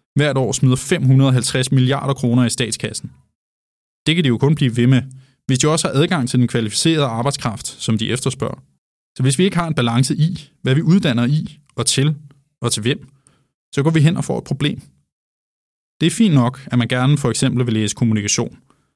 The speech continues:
Men vi bør tænke over, hvor mange vi uddanner inden for det område, i forhold til at få arbejde efterfølgende.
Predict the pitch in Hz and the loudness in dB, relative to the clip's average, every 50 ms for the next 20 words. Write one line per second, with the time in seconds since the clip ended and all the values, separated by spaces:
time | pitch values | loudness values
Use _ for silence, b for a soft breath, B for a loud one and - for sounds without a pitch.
0 | _ _ _ _ _ _ - 123 127 127 135 135 147 143 - - 175 185 196 180 | _ _ _ _ _ _ 0 2 2 2 2 2 0 0 0 2 2 2 2 2
1 | 127 123 120 113 117 120 117 - _ - 117 113 117 123 160 175 160 151 151 156 | 2 -2 -2 -2 -2 -4 -6 -8 _ -6 -4 -2 0 4 4 4 4 4 2 2
2 | 175 165 165 123 120 113 113 135 165 180 - 135 127 117 110 110 110 120 120 127 | 2 2 0 -2 -2 0 2 2 2 2 2 0 -2 -2 -2 0 0 0 0 0
3 | 123 127 131 127 B B B B B - - 123 143 143 151 160 156 - 135 117 | 0 0 -2 -4 B B B B B -8 -4 -2 0 2 2 2 2 0 -2 -2
4 | - - - 120 123 123 135 127 110 110 120 110 117 - - 131 - - - 131 | -2 -2 -2 -2 -2 -2 -4 -6 -6 -4 -4 -4 -4 -4 -4 -6 -6 -6 -8 -8
5 | - - 117 | -8 -10 -10